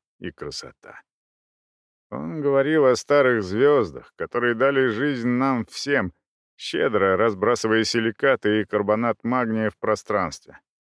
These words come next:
из чего, собственно, и образовались все планеты, и углеводороды, благодаря чему появилась жизнь.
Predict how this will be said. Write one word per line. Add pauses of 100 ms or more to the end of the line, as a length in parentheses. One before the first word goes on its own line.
из
чего,
собственно,
и
образовались
все
планеты, (600)
и
углеводороды, (380)
благодаря
чему
появилась
жизнь.